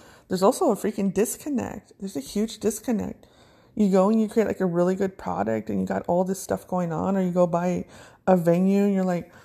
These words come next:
the best linen on the best tables, and, like, nobody knows about it. At the end of the day, it's word of mouth and referral, one hundred percent.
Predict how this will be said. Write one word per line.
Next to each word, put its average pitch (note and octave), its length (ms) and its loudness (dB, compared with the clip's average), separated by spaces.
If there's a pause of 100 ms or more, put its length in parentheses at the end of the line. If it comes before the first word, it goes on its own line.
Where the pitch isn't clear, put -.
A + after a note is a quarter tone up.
(260)
the F#3+ 120 4
best F#3 380 2
linen F#3 300 0
on F#3 100 0
the F3+ 80 -2
best F#3 440 -4
tables, F#3 560 -4
and, G3+ 80 -6
like, G#3 140 -8
nobody F#3+ 420 -2
knows F#3 260 -4
about F#3 240 -8
it. G3+ 80 -14 (680)
At A3+ 100 4
the - 80 0
end G#3+ 120 4
of A#3 60 2
the D#4+ 80 0
day, C#4 220 2
it's C4 160 -2
word G#3 180 4
of F#3+ 120 -2
mouth F3 280 0
and F#3 120 -2
referral, F3 560 -2
one G#3 260 4
hundred G3 280 0
percent. E3 320 -12